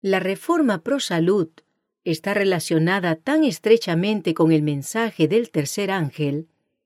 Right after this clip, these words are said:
como el brazo lo está con el cuerpo.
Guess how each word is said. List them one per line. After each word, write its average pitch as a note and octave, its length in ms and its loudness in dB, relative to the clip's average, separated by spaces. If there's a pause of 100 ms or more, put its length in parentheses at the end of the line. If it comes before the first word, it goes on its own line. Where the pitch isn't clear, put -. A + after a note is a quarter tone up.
(420)
como F3 300 0
el D#3+ 140 2
brazo D4 420 0
lo C#4+ 100 2
está D#3 520 -2 (180)
con F#3+ 200 2
el D3 160 -2
cuerpo. D3 580 -6